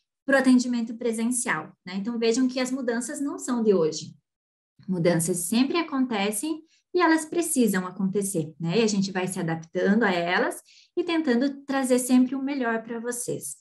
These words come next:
tá? Então, o nosso protocolo, é, as consultas, um protocolo de cirurgia bariátrica já tinha antes de dois mil e dezessete,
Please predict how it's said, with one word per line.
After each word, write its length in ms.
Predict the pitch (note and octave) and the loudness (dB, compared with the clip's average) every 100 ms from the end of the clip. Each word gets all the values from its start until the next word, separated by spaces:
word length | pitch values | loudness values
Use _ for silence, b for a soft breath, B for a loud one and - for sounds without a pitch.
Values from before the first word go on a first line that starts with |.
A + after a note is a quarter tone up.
| - | -6
tá? 280 | E3+ A3+ B3+ B B | 2 2 2 B B
Então, 180 | - B3 | 6 10
o 20 | |
nosso 280 | B3+ B3+ - | 10 8 4
protocolo, 720 | B3+ B3 A#3+ B3 A#3 A#3 A3 B B _ | 0 0 0 4 6 6 2 B B _
é, 160 | G#3 G#3 | -4 2
as 220 | A3+ B3 | 0 0
consultas, 720 | C#4 A#3+ - B3+ D4+ - G#3+ | -4 -4 0 2 2 2 0
um 80 | G#3+ | -2
protocolo 480 | A3+ A#3 - A#3+ B3+ | -4 -6 -2 0 -2
de 80 | - | -2
cirurgia 320 | A#3+ G#3 A3 | -4 -4 -4
bariátrica 480 | A3 A#3 B3+ C4 B3+ | -2 -2 -2 0 -2
já 140 | C#4+ | -2
tinha 440 | D4+ - D4+ F#4 - C4 | -2 -2 0 -2 -2 2
antes 360 | C#4 D4 D4 | 4 2 -4
de 80 | C#4 | -4
dois 200 | C4+ C4 | -4 -2
mil 180 | C4 C4 | 0 0
e 60 | |
dezessete, 640 | B3+ B3 B3+ - D#3+ D#3+ | 2 0 -2 -4 -6 -8